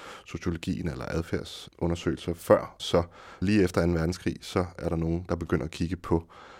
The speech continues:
seksualitet, og hvad folk rent faktisk laver. Og en af dem, det er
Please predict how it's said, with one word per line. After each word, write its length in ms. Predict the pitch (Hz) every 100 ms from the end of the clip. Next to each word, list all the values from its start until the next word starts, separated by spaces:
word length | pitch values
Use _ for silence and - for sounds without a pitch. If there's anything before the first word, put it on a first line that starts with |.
| -
seksualitet, 720 | - 90 92 73 - - - -
og 60 | 85
hvad 220 | 87 87
folk 460 | 85 - - - -
rent 200 | 80 -
faktisk 600 | - - - - - - -
laver. 500 | 76 73 65 76 - _ _
Og 300 | 90 85 82 -
en 140 | 123
af 60 | 107
dem, 200 | 90 92
det 220 | 104 104
er 400 | - 80 78 73